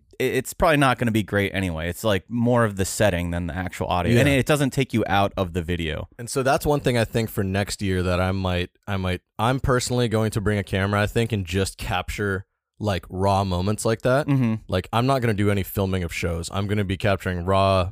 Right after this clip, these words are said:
Speaker 1: Yeah.
Speaker 2: like, behind the scenes moments. And I think one thing that I'm also gonna tell the crew is to really, like,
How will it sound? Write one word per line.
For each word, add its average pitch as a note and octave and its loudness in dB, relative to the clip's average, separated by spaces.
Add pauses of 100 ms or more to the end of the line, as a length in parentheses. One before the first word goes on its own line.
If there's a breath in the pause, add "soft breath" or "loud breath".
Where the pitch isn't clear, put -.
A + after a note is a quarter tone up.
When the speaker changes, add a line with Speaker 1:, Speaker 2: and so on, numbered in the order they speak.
(140)
Speaker 1:
Yeah. G#2 2
Speaker 2:
like, F2+ -4
behind F#2+ 0
the - -4
scenes F#2 -4
moments. G#2+ -2 (600 soft breath)
And A2 0
I G#2 2
think A#2+ -2 (340)
one A#2 0
thing A#2 0
that G#2 4
I'm A2 4
also A2 2
gonna G2 0
tell G2 2
the E2+ -6
crew C3 2
is G2 -2
to G2+ 0 (580)
really, E3+ 2
like, A#2 0